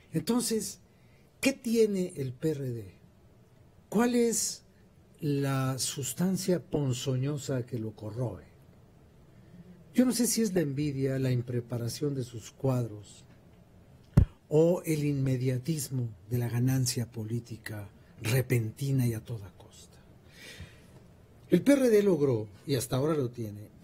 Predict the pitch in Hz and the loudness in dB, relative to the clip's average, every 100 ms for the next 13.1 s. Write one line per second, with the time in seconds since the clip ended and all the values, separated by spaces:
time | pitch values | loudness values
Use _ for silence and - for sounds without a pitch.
0 | - 143 135 180 214 220 185 147 160 160 | -6 -4 2 2 4 2 2 -2 -2 -4
1 | 160 135 139 139 117 117 110 117 113 98 | -4 -4 -4 -4 -4 -4 -4 -6 -6 -8
2 | 87 - - - - - - - - - | -14 -20 -20 -20 -20 -20 -20 -20 -20 -20
3 | - - - - - - - - 135 147 | -20 -20 -20 -20 -20 -20 -14 -6 2 2
4 | 165 165 - - - - - - - 139 | 2 -2 -10 -20 -20 -20 -20 -20 -4 0
5 | - 214 202 202 202 170 135 - 127 123 | 2 2 0 0 0 0 -2 -2 0 0
6 | 131 135 123 - - - - - - - | 0 -4 -12 -20 -20 -20 -20 -20 -20 -20
7 | - 135 127 123 120 - 120 - 131 120 | -6 -2 -2 0 -4 -4 -10 -10 -8 -8
8 | 104 - - - - - - - - - | -8 -14 -18 -20 -20 -20 -20 -20 -18 -4
9 | 143 175 208 180 143 135 139 - - - | 2 4 4 2 0 0 0 -4 -14 -20
10 | - - - 147 170 214 190 - 143 127 | -20 -20 -8 0 2 2 0 -6 -2 0
11 | 123 117 117 110 - 120 113 123 127 120 | 0 -2 -4 -6 -6 -4 -2 -2 -2 -6
12 | - - 135 127 120 104 113 101 - 85 | -16 -4 2 2 2 -4 -14 -16 -16 -18